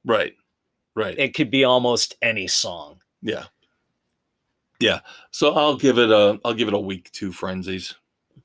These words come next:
Speaker 2: That's about where it belongs.
Speaker 1: Yeah.
Speaker 2: Yeah.
Speaker 1: Now,
Speaker 2: So
Speaker 1: Dave is taking next week off, rightfully so, anniversary week for him and Missus C. So
Speaker 2: Yep.
Speaker 1: we're gonna hold off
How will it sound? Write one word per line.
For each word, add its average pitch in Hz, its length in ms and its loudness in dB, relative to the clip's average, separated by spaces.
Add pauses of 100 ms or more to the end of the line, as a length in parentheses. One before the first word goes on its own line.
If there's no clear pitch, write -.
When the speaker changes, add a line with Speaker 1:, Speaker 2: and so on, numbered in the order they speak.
(720)
Speaker 2:
That's 139 280 2
about 113 340 2
where 113 160 0
it 101 100 0
belongs. 101 800 -8
Speaker 1:
Yeah. 95 320 -8 (300)
Speaker 2:
Yeah. 101 300 -2 (1800)
Speaker 1:
Now, 135 160 6
Speaker 2:
So 127 100 2
Speaker 1:
Dave 165 280 6
is 165 160 0
taking 156 580 2
next 139 340 0
week 170 240 2
off, 147 560 0 (120)
rightfully 131 560 -2
so, 127 440 0
anniversary 127 720 0
week 123 280 -2
for 127 160 -4
him 123 220 -4
and 127 100 -4
Missus 123 380 -8
C. 110 340 -2 (720)
So 120 600 4
Speaker 2:
Yep. 151 180 0 (1900)
Speaker 1:
we're 131 240 2
gonna 131 180 2
hold 131 300 2
off 135 380 2